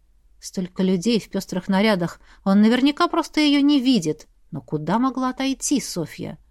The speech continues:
Вот Емельянов все так же болтает с гостями, вот Голубицкий в окружении своего матриархального семейства кружит рядом, вот еще пара преподавателей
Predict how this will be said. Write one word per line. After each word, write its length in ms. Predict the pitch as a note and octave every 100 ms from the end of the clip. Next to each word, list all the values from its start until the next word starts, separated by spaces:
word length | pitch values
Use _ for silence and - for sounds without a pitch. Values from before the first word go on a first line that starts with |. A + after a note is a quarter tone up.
| _ _ _ _ _ _
Вот 340 | - F3 A3+ -
Емельянов 760 | F3+ B3+ C#4+ A#3 F#3 F3 G#3 -
все 180 | - G3+
так 220 | G#3 G#3
же 120 | A#3
болтает 460 | F#3+ F#3 - F#3+ F#3
с 60 |
гостями, 520 | F#3+ G3 - F3+ E3+
вот 180 | E3+ G#3+
Голубицкий 800 | G3 B3+ D4+ A#3+ G3+ F3+ - G#3
в 60 | G3
окружении 600 | - G3 F#3 G3 F#3+ F#3+
своего 420 | - F#3+ F#3 F#3+
матриархального 840 | F#3+ F#3 F#3+ G3 G3 F#3 F3+ F#3+
семейства 600 | G#3 A3+ G3+ F#3 F#3 -
кружит 420 | F#3+ F#3+ F#3+ G3
рядом, 420 | G3 F#3+ F#3 F#3+ F#3 _ _ _ _ _
вот 300 | A3+ A#3+ -
еще 280 | A#3 - F#3+
пара 300 | - F#3+ G3
преподавателей 880 | A3 G#3+ G#3 G3+ F#3 E3+ - F3+